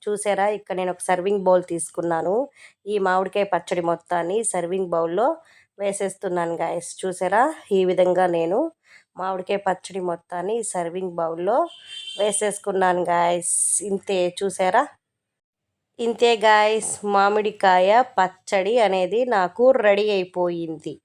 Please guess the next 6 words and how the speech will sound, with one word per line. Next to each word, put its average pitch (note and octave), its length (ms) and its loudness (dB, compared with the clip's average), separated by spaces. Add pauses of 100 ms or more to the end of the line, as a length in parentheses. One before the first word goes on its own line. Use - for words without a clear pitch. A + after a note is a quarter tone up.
(500)
ఓకేనా G3 320 0 (100)
గాయ్స్? A#3 320 2 (800)
ఇక్కడ A3 220 2 (180)
బంగాళదుంపలు A3 800 2
ఉడికిపోయాయి. G#3 880 0 (280)
ఇక్కడ A3 200 -2